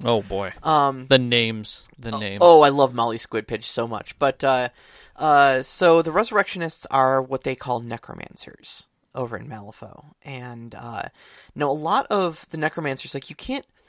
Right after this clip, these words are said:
Speaker 2: so first off, necromancy doesn't exist on Earth.
Speaker 1: No.
Speaker 2: So this was all new to us when suddenly people started raising the dead, right?
Speaker 1: Yep.
Speaker 2: And there's a lot of different ways of doing necromancy, you know? There's the, like,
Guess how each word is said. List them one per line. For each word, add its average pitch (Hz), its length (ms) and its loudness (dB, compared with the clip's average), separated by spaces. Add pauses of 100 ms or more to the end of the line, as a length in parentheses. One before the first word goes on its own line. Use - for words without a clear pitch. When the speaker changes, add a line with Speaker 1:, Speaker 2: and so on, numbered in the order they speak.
Speaker 2:
so - 180 -4
first 302 240 -2
off, 147 160 0
necromancy 226 460 -2
doesn't 180 240 -2
exist 143 280 -2
on 120 120 -4
Earth. - 300 -10 (380)
Speaker 1:
No. 127 220 -2 (140)
Speaker 2:
So - 180 -6
this 180 220 0
was 143 160 -6 (120)
all 226 460 6
new 165 560 -2
to - 220 -14
us 135 340 2
when 131 160 -6
suddenly 135 320 -4
people 131 240 -8
started 127 340 -4
raising 113 380 -2
the 110 80 -10
dead, 90 300 -4
right? 107 240 -2
Speaker 1:
Yep. 104 140 -6 (600)
Speaker 2:
And 180 120 -2
there's 190 120 0
a 202 40 0
lot 214 360 -4
of 494 80 -14
different - 280 -8
ways 175 180 0
of 143 140 -10
doing 151 320 -6
necromancy, 87 760 -10 (280)
you 139 120 -10
know? 123 340 -4 (420)
There's 175 260 0
the, 170 220 -10
like, 147 420 -4